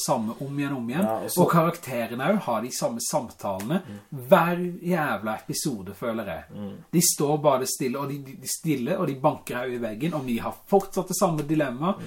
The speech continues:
Speaker 1: Vi kommer ikke overens her, vi kommer ikke overens der. Så er det sånn, tenker jeg,
Speaker 2: Det er veldig såpe, da, for
Speaker 1: er det
Speaker 2: vi
Speaker 1: sånn livet egentlig er, kanskje? Men...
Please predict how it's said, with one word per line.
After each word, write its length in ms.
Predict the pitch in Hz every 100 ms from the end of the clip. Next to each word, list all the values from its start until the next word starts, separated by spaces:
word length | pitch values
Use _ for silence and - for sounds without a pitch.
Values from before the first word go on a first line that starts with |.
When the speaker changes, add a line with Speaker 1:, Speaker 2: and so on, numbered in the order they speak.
| 156
Speaker 1:
Vi 80 | 175
kommer 360 | - 156 143 156
ikke 200 | 156 160
overens 340 | 156 147 147
her, 280 | - 147 202 175
vi 80 | 117
kommer 300 | - 135 135
ikke 140 | 131
overens 280 | 131 131 127
der. 140 | 151 165 - -
Så 120 | 190
er 60 | 170
det 80 |
sånn, 120 | 151 147
tenker 300 | 147 123 -
jeg, 80 |
Speaker 2:
Det 80 | 156
er 80 | 156
veldig 240 | 160 135 139
såpe, 360 | - 156 - 123
da, 80 | 127
for 100 | 139
Speaker 1:
er 80 | 156
det 80 |
Speaker 2:
vi 80 | 143
Speaker 1:
sånn 240 | 156 151 135
livet 320 | 120 117 123
egentlig 480 | 107 95 104 123 117
er, 120 | 151
kanskje? 360 | - - - 190
Men... 200 | 143 143